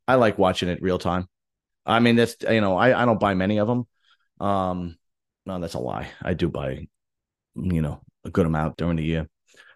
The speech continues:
because I have to do the wrap-ups. But, yeah, like, I'll buy the, you know, I go see the New York Pro 'cause it's around the corner. I buy the Honor Classic. I buy the Olympia. I'll buy the ones that are in the States, like Chicago and Cali and so on and so forth. The ones in Europe, you know, they, they kind of all screwed up. They're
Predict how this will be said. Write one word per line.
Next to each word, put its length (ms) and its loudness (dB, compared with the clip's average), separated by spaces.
because 220 0
I 80 4
have 120 0
to 60 -4
do 140 0
the 140 -2
wrap-ups. 500 0
But, 200 0
yeah, 240 -10
like, 180 0
I'll 140 6
buy 260 4
the, 300 0
you 60 -2
know, 100 2
I 80 0
go 180 4
see 160 0
the 60 2
New 80 2
York 160 -2
Pro 160 -2
'cause 60 -12
it's 100 -12
around 180 -4
the 80 -8
corner. 300 -10
I 80 0
buy 200 4
the 100 6
Honor 160 6
Classic. 400 2
I 100 -4
buy 200 4
the 140 6
Olympia. 480 0
I'll 100 0
buy 200 6
the 100 6
ones 240 4
that 120 4
are 80 2
in 80 0
the 60 0
States, 440 -2
like 100 -2
Chicago 680 0
and 120 -8
Cali 360 -2
and 80 -10
so 100 -2
on 80 -2
and 80 -8
so 140 -4
forth. 180 -6
The 80 0
ones 200 8
in 80 6
Europe, 320 6
you 60 4
know, 120 4
they, 240 2
they 100 -6
kind 200 2
of 60 0
all 100 0
screwed 300 -6
up. 200 -6
They're 160 -12